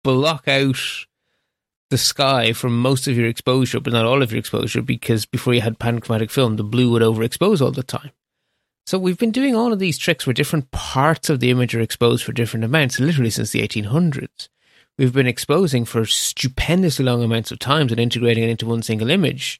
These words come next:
for absolutely ages. We've been striving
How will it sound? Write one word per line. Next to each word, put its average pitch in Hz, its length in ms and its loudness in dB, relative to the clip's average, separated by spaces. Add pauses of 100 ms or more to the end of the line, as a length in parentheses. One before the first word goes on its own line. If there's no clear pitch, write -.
(160)
for 113 300 -4
absolutely 113 640 -2
ages. 139 400 0 (480)
We've 139 160 2
been 135 160 0
striving 147 1160 0